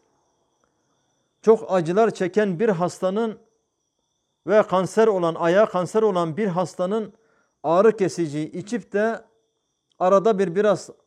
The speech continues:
ağrılarını unutmasına benzeyebilir. Yoksa ilaç değildir. İlaç nedir? İlaç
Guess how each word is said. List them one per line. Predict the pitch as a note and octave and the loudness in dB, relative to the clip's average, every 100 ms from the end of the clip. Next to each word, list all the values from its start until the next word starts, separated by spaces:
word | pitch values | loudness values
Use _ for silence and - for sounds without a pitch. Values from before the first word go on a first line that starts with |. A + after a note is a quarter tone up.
| - | -4
ağrılarını | E3+ E3+ E3+ F3 G#3 | -2 0 0 0 -2
unutmasına | F3+ F3 E3+ D#3+ - F#3+ F#3 - C#3+ | -4 -6 -4 -6 -4 -4 -4 -4 -8
benzeyebilir. | D3 D#3 C3 E3 C#3 C#3+ C#3+ A2+ | -4 -2 0 0 0 -2 -4 -4
Yoksa | F3+ - D#3+ D3 A2+ _ _ _ _ _ | -6 -6 -6 -6 -8 _ _ _ _ _
ilaç | D#3 E3 G#3 G3+ D3 | 0 2 2 0 -2
değildir. | G3 F#3+ B2+ G#2+ F2 _ _ _ _ _ _ _ _ _ _ _ _ _ _ | 0 0 -2 -8 -10 _ _ _ _ _ _ _ _ _ _ _ _ _ _
İlaç | D#3 E3+ G#3+ G#3 | -2 2 2 0
nedir? | G#3 G3+ G#3 | 0 0 0
İlaç | E3 D#3+ F3 G#3+ G#3 - | -2 -2 0 0 -2 -12